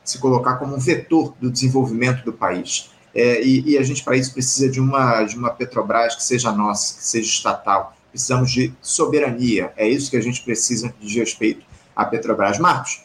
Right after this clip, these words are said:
eu quero te agradecer muito a tua entrevista aqui no nosso programa. Infelizmente, o nosso tempo tá esgotado aqui, mas a gente certamente vai conversar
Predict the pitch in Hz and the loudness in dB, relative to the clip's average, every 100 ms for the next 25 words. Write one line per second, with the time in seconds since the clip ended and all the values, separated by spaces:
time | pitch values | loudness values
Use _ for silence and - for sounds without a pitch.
0 | _ _ 139 180 170 165 165 165 160 190 | _ _ 0 0 0 2 2 2 0 0
1 | 151 165 147 131 143 131 120 131 117 - | 0 0 -2 -4 -2 0 2 2 0 -2
2 | 123 117 117 - - 101 117 131 131 147 | -4 0 -2 -2 -4 -2 0 0 0 0
3 | 117 123 131 123 120 - 117 - 120 - | 0 0 0 0 0 -2 -4 -4 -4 -2
4 | 107 - 110 107 104 - 123 131 123 127 | -4 0 0 0 -4 -4 0 0 0 0
5 | 127 151 - 131 131 131 120 165 147 131 | 0 -2 -2 -2 0 -2 -4 -2 -2 0
6 | - 139 131 | 0 0 -2